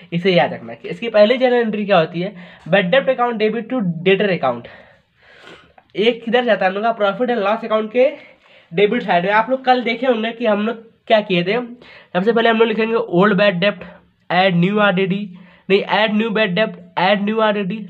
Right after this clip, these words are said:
less old आरडीडी। तो क्या इधर भी तो दिया है, new आरडीडी plus bad debt, मतलब new bad debt है।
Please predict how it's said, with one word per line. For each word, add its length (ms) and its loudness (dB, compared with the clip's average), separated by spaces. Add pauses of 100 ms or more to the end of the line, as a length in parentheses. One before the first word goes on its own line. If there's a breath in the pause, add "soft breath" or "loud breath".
less 200 0
old 140 2
आरडीडी। 400 -6 (420 loud breath)
तो 60 -10
क्या 240 -2
इधर 200 0
भी 200 -6
तो 100 -4
दिया 220 -2
है, 300 -8
new 300 0
आरडीडी 340 0
plus 220 -4
bad 200 0
debt, 260 -2
मतलब 280 -6
new 160 -6
bad 200 2
debt 240 -4
है। 360 -8